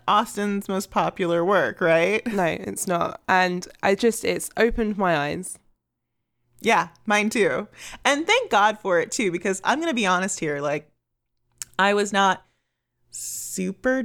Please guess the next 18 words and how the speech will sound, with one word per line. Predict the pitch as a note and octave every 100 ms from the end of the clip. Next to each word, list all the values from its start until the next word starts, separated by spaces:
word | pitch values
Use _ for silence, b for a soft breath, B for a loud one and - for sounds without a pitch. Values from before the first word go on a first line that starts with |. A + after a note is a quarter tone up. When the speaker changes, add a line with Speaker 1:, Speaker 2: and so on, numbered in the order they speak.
| -
Speaker 1:
jazzed | - F3 F3 G3+ B3 C#4 - -
to | D#4
read | D4 D4+ D#4 D#4
Mansfield | D4 D#4+ D#4+ E4+ E4
Park. | E4 F4 E4+
I | B3
was | C4+ C#4
curious, | - C#4 C#4 F3+ D3 A2 - - -
but | G#3
I | G3+
wasn't, | G3+ A3+ A3+ -
like, | F3 E3+ F#3
really | F3+ E3+ F3
amped | D#3 D#3+
up | F3 F3
for | - D3 C#3
it. | - -
But, | F3+ D#3+ -